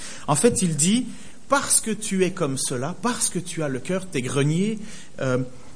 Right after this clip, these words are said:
euh, euh, seront remplis et tes cuves de vin seront remplies. » C'est encore une fois l'idée de la joie, c'est une bénédiction, c'est un bonheur, c'est un cadeau.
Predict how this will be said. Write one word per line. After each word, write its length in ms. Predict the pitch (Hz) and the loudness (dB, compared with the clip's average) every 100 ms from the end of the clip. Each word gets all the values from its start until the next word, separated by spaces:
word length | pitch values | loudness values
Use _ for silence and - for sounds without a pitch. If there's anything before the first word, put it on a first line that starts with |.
| - - | -10 -8
euh, 300 | 117 113 107 104 - - - - - - | -4 -4 -4 -6 -12 -12 -14 -12 -12 -12
euh, 200 | - 92 | -12 -8
seront 340 | - 175 156 185 | -4 -2 2 0
remplis 480 | 170 170 175 220 226 - | 2 -2 0 -4 -4 -4
et 100 | 160 | -4
tes 220 | - 175 | 0 0
cuves 480 | - - 262 254 165 | 2 4 6 6 6
de 100 | 170 | 6
vin 460 | 170 143 254 269 | 6 4 4 6
seront 380 | 202 - 123 120 | 6 4 2 0
remplies. » 280 | 117 117 190 | -2 0 4
C'est 180 | 190 240 | 4 4
encore 260 | 240 240 220 | 4 4 4
une 80 | |
fois 220 | 214 - 269 | 4 4 4
l'idée 340 | 214 185 269 | 4 2 0
de 120 | 226 | 2
la 180 | 214 190 | 2 2
joie, 420 | 175 190 247 277 | 0 0 4 4
c'est 140 | 220 214 | 4 4
une 140 | 190 | 4
bénédiction, 640 | 208 254 247 254 - 277 | 6 4 4 2 2 2
c'est 140 | - 202 | 2 2
un 80 | |
bonheur, 420 | 196 226 240 262 247 | 4 4 6 4 2
c'est 120 | 240 | 2
un 100 | 226 | 2
cadeau. 460 | 240 233 320 254 | 2 2 0 -2